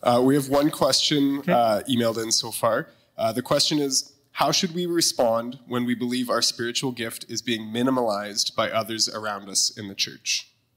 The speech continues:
Speaker 2: Yeah. How should we respond when we feel that our spiritual gifts are being minimized, minimalized, uh, in the congregation?
Speaker 1: Yeah.
Speaker 2: Yeah,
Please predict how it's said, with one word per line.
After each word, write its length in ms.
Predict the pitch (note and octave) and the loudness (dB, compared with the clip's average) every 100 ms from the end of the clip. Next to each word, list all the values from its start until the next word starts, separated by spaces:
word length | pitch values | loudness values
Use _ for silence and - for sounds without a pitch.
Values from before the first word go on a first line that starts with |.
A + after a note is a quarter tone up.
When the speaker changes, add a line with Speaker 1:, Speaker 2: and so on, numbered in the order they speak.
| _ _ _ _ | _ _ _ _
Speaker 2:
Yeah. 260 | C3 B2 G2+ - _ _ _ _ _ | -10 -8 -10 -16 _ _ _ _ _
How 180 | D3 F#3+ | -6 -4
should 260 | - E3+ | -6 -10
we 140 | E3+ F3 | -10 -10
respond 760 | D#3 - - D3 D3 A#2 A#2 B2+ _ _ | -8 -8 -8 -8 -8 -8 -12 -18 _ _
when 160 | C#3 C#3 | -10 -8
we 140 | C#3+ | -8
feel 340 | C3+ - E3+ E3+ | -10 -10 -10 -8
that 320 | C#3+ C#3 C#3 | -8 -8 -8
our 180 | D3+ C#3 | -10 -10
spiritual 640 | B2+ - F3 F#3+ F3 D3+ C3+ | -10 -10 -6 -6 -6 -10 -12
gifts 340 | D#3+ D#3+ - | -12 -12 -12
are 60 | C3 | -14
being 400 | D3+ D3 C#3 B2+ _ _ | -12 -12 -14 -16 _ _
minimized, 1040 | D#3+ F3 G3+ G3+ E3 B2+ A#2+ A#2+ B2+ - - _ _ _ _ | -10 -4 -2 -2 -4 -6 -8 -10 -10 -12 -14 _ _ _ _
minimalized, 1160 | C3+ C#3+ E3 F#3 F3+ E3 D3 A#2+ A#2+ C3 - - _ _ _ | -8 -4 -4 -4 -6 -8 -8 -8 -8 -12 -14 -16 _ _ _
uh, 280 | B2+ B2+ B2 - | -6 -4 -6 -8
in 360 | D#3 D#3+ D#3 C#3 - | -6 -4 -6 -10 -12
the 80 | D3 | -12
congregation? 720 | - C#3+ C3 B2+ B2 - G#2+ _ _ _ | -10 -10 -10 -10 -10 -12 -16 _ _ _
Speaker 1:
Yeah. 160 | A2+ - - - | -10 -10 -12 -6
Speaker 2:
Yeah, 340 | D3+ D3 | -2 -2